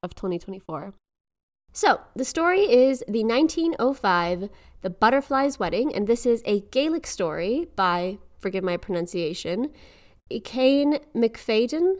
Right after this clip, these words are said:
but then, uh, Johnny Mains put Hector in parentheses after Ecain, so somehow I'm supposed to get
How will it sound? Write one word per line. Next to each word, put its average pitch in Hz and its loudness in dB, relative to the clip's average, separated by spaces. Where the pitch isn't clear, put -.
but 233 -4
then, 226 4
uh, 202 0
Johnny 240 2
Mains 226 4
put - -2
Hector 247 -4
in 196 -2
parentheses 240 -2
after 226 0
Ecain, 220 0
so 190 -2
somehow 202 0
I'm 180 -2
supposed 196 -6
to - -6
get 180 -6